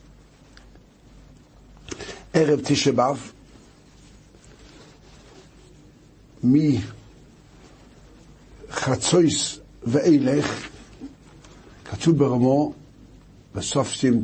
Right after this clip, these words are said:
סימן תקנ"ג, "ונהגו שלא ללמוד בערב תשעה באב, מחצות ואילך, כי אם בדבורים המותרים בתשעה באב."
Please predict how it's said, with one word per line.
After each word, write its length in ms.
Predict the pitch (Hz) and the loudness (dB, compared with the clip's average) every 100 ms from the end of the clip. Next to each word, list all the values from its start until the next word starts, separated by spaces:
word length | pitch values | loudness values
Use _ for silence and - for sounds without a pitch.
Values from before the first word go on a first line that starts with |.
| 110 | -4
סימן 300 | - 131 110 | -2 2 2
תקנ"ג, 800 | - 131 110 - 104 113 113 110 127 127 127 - - - - - - | 2 -2 0 -4 -2 0 2 4 4 4 0 -6 -18 -20 -20 -16 -4
"ונהגו 580 | 120 131 147 135 135 127 | 2 4 4 4 4 2
שלא 260 | - 120 | 2 2
ללמוד 720 | 117 123 151 147 143 135 127 123 - - - - - - | 4 6 6 6 4 4 2 -2 -12 -20 -20 -20 -20 -12
בערב 440 | - - 139 127 113 | -8 0 2 2 0
תשעה 320 | - 156 - | 0 0 0
באב, 340 | 120 123 123 117 - - - - - - | 0 0 -2 -6 -10 -20 -20 -20 -20 -4
מחצות 560 | 120 110 110 110 - 156 151 - | 0 0 -2 -4 2 4 4 2
ואילך, 520 | 135 139 151 127 110 - - - - - - - - - - - - - | 2 6 6 4 -2 -8 -16 -20 -20 -20 -20 -20 -20 -20 -20 -20 -20 -2
כי 280 | 170 180 | 4 6
אם 120 | 165 143 | 4 2
בדבורים 800 | 123 113 156 170 156 151 151 147 - - - - - - | 0 2 2 4 4 4 2 -4 -12 -20 -20 -20 -20 -12
המותרים 1120 | - 135 131 123 117 165 180 151 151 151 139 117 - - - | 0 2 4 2 0 2 4 4 4 4 0 -6 -18 -20 -6
בתשעה 480 | - 131 - 160 139 | -2 0 2 2 0
באב." 220 | 107 87 | -2 -6